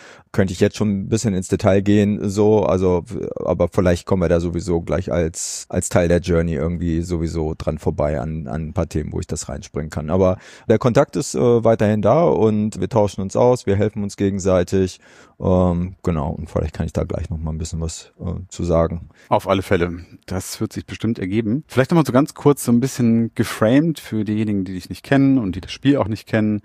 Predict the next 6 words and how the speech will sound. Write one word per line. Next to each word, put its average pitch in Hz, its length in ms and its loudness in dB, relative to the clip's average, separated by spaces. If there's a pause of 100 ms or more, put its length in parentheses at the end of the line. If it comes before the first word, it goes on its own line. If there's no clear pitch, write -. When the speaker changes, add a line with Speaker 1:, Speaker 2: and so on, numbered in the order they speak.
(160)
Speaker 1:
Mhm. 135 140 -4 (280)
Speaker 2:
Du 101 440 -2 (220)
bist - 220 0
schon 107 120 2
länger 147 400 4
in 113 560 2